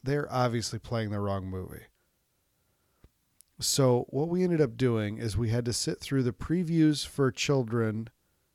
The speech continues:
that were my seven-year-old for a rated R movie.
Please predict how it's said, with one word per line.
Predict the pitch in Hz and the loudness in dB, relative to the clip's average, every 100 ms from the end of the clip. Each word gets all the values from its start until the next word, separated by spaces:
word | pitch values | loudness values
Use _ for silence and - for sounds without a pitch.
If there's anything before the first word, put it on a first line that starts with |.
| _ _ _ | _ _ _
that | 131 120 | -4 -2
were | 117 113 113 - - | 0 0 0 -6 -6
my | 117 | -2
seven-year-old | 117 - 135 120 110 101 95 98 - _ _ _ _ _ _ _ _ | 0 0 0 0 -2 -2 -4 -6 -10 _ _ _ _ _ _ _ _
for | - 123 117 110 - | -8 -2 0 0 -4
a | 113 | -4
rated | 107 139 131 | 0 0 4
R | 123 117 | 4 4
movie. | 113 107 95 95 | 2 -2 -4 -8